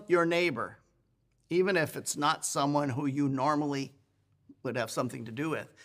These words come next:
You know, it's so easy to love people that are lovely, but the ones that are not so lovely, well, that's more difficult. So I, I wanna just tell you how loving God works today according to this parable that Jesus stated, because we're living in crazy days and crazy times.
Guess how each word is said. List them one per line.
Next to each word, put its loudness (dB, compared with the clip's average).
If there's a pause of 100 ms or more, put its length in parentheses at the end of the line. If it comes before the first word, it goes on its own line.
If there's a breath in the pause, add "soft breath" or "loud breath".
(180 soft breath)
You 2
know, 10
it's 6
so 6
easy 4
to 0
love 2
people -2
that -2
are -2
lovely, 2
but -2
the -2
ones 4
that 8
are 6
not 4
so 2
lovely, 4 (500 soft breath)
well, 2
that's 0
more 2
difficult. -6
So 0
I, 6
I -2
wanna 2
just 4
tell 8
you 2 (360 soft breath)
how 10
loving 8
God 8
works 0
today 2
according 0
to -6
this -2
parable 0
that -8
Jesus -6 (720)
stated, 0 (500)
because 4
we're 8
living 4
in 0
crazy 2
days 0
and -4
crazy 0
times. -2